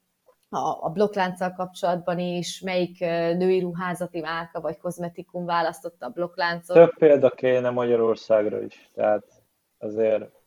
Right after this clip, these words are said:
Speaker 2: szerintem, a-, ha Magyarországon is egy kicsit demokratizálni kéne a, a dolgokat, akkor, akkor több, több hasonló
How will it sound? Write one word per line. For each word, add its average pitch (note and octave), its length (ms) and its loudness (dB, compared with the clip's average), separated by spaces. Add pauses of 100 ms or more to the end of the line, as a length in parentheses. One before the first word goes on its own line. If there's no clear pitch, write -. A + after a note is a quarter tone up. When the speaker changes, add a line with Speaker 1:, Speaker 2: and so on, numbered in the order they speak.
(220)
Speaker 2:
szerintem, C#3 540 0
a-, C3 240 -4 (260)
ha C3 260 0
Magyarországon C3+ 720 4
is A#2+ 120 -10
egy B2 100 -4
kicsit - 600 -8 (300)
demokratizálni B2 1000 0
kéne A2+ 480 -12
a, G#2+ 120 -14 (340)
a - 80 -18
dolgokat, C3 720 -2 (580)
akkor, B2 480 -2
akkor A#2+ 300 -6
több, B2 240 -6 (100)
több B2 200 -2 (480)
hasonló A2 560 -4